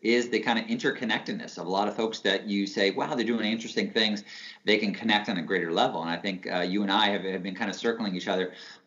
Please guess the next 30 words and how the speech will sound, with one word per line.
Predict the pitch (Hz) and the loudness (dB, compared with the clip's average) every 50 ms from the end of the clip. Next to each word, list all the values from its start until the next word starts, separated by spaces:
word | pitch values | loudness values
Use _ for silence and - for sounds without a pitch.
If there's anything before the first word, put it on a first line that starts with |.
| _ | _
for, | - 101 101 104 104 101 101 101 | 0 2 4 6 6 6 4 4
for, | - 120 113 113 113 113 | 4 4 4 4 2 2
like | 110 113 110 | 0 -2 -2
you | - 104 | -2 -2
said, | - 202 | -2 0
the | 127 | 2
last | 107 101 104 - | 2 0 0 0
couple | - 120 104 | -2 -2 -2
of | 101 | 0
months. | 104 113 170 208 - - | 0 0 0 -2 -2 -2
And, | 101 101 101 101 - | -2 -2 -2 -2 -2
and | 101 95 98 95 98 98 | -4 -4 -4 -2 0 2
now | 101 101 107 120 127 110 | 4 4 4 4 2 2
I'm, | 104 101 104 - | 0 -4 -4 -4
you | 98 | -4
know, | 98 98 | -2 -2
I'm, | 98 101 98 101 | -2 -2 -4 -6
I'm | 92 95 92 | -6 -8 -4
thrilled | - 110 104 101 101 | 0 0 2 2 0
to | 104 | -2
be | - - 110 104 101 104 | -2 0 2 4 4 4
on | 98 95 98 101 101 | 4 2 2 4 4
your, | 101 101 101 | 2 2 2
your | - 95 95 101 | 0 2 2 2
show | 101 - 107 107 131 | 2 4 2 2 2
to | 101 | 2
kind | 101 107 104 95 | 0 0 -2 -2
of | 92 | 2
talk | - 104 101 104 - | 2 2 2 2 0
about, | - 104 104 104 107 - | 0 2 4 4 4 2